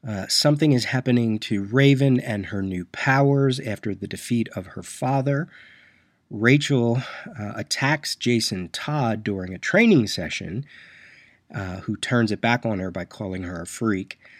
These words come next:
The Titans went after Doctor Light. Jason Todd gets kidnapped by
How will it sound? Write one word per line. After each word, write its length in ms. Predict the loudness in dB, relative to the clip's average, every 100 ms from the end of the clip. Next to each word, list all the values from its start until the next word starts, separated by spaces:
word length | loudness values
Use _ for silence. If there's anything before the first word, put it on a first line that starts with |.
| -20 -20 _ -8
The 120 | -6
Titans 460 | 2 2 4 2 2
went 220 | 2 2
after 320 | 2 0 -4
Doctor 480 | -2 -4 -4 -6 -8
Light. 560 | -6 -4 -4 -4 -10 -12 -18 _ _ _ _ _ _
Jason 400 | -2 0 0 -4
Todd 540 | -4 -2 0 2 0 -4
gets 220 | -10 -10
kidnapped 760 | 0 0 2 0 0 -2 -12 -6
by 500 | -4 -4 -4 -8